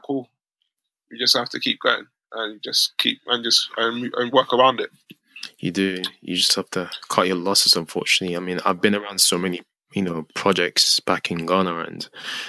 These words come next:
Speaker 2: I've seen that happen time and time again, where I've actually trained myself to, you know, not let an eye blink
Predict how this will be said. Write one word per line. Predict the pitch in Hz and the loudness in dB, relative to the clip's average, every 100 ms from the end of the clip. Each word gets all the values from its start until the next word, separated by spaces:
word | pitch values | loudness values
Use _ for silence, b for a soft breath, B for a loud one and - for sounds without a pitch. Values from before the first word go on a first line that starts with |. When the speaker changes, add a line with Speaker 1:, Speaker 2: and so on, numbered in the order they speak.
| B | B
Speaker 2:
I've | 90 - | 0 4
seen | - 98 92 87 | 4 4 2 -2
that | 80 | 0
happen | 95 90 87 85 87 | 0 2 0 -2 -6
time | - 90 87 | -2 0 0
and | - | -2
time | 85 82 | -2 -4
again, | 82 90 85 | -2 -2 -2
where | 87 82 | -6 -6
I've | 85 | 0
actually | 92 - - 87 | 0 0 -4 -2
trained | - - 92 95 87 87 | 0 2 2 0 -4 -8
myself | 82 82 - 82 - | -2 0 0 -2 -2
to, | - - - B B B B | -4 -4 -10 B B B B
you | - | -10
know, | 87 78 - _ _ _ | -8 -8 -12 _ _ _
not | 98 90 87 90 92 98 _ _ _ - | -10 -10 -12 -6 -4 -4 _ _ _ -2
let | 98 92 | 0 0
an | 95 | 0
eye | 87 104 101 87 90 87 87 _ _ - - | 4 6 6 4 0 -2 -14 _ _ -20 -2
blink | 95 95 95 - | 4 4 4 -8